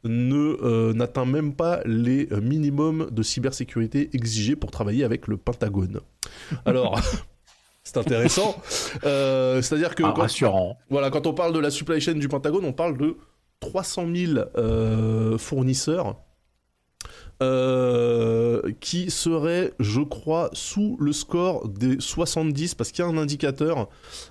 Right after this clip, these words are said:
Speaker 1: Euh, alors, comment est-ce qu'ils appellent ça ? Ils appellent ça le dfars.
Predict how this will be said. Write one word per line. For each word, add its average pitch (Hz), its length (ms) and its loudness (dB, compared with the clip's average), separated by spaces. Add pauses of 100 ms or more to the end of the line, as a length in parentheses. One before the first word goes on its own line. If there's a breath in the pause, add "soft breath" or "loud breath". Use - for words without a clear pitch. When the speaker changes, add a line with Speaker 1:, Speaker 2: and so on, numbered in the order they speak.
Speaker 1:
Euh, 113 200 0
alors, 113 180 0
comment 151 200 0
est-ce 147 120 -4
qu'ils 139 160 -2
appellent 135 220 -2
ça ? 160 320 -6 (680)
Ils 131 140 0
appellent 170 220 0
ça 185 420 0
le 147 360 2
dfars. 160 720 -4